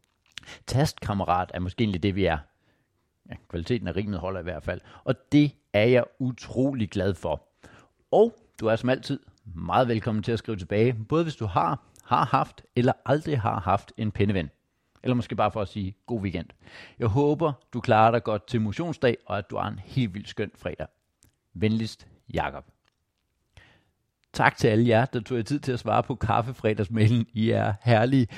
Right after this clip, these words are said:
Mette havde lidt kafferåd, som er så godt, at det er nødt til at blive, øh, delt. <clears throat> Jeg vil gerne anbefale en kaffe.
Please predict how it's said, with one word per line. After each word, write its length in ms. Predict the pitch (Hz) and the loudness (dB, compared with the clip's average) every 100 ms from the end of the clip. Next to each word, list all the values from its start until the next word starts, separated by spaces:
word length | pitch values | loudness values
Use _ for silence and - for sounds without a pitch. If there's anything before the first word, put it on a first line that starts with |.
| - - | -16 -10
Mette 360 | 147 139 160 180 | 2 6 6 6
havde 220 | 135 156 | 6 2
lidt 180 | 156 - | 0 -4
kafferåd, 640 | 151 147 190 147 131 120 | 0 2 2 2 2 0
som 200 | 110 135 131 | -2 -2 4
er 200 | 151 160 | 4 4
så 300 | - - 185 | -6 0 0
godt, 280 | - 139 - | 4 0 0
at 160 | 127 139 | -2 0
det 60 | |
er 40 | 131 | 2
nødt 220 | 147 131 | 0 2
til 80 | 143 | 2
at 120 | 120 | 2
blive, 340 | 120 120 117 | 2 4 4
øh, 60 | 113 | 4
delt. 300 | 139 139 - - - - - - 143 | 2 0 -4 -20 -20 -20 -20 -8 -8
<clears throat> 800 | - 139 95 - - _ - 147 | 0 0 0 -10 -20 _ -6 4
Jeg 320 | 147 185 202 | 6 6 2
vil 120 | 190 | 0
gerne 400 | 131 120 147 143 | 4 6 4 6
anbefale 580 | 123 147 156 127 120 120 | 4 4 -2 2 2 2
en 100 | 113 | 0
kaffe. 360 | 95 95 135 | 2 2 0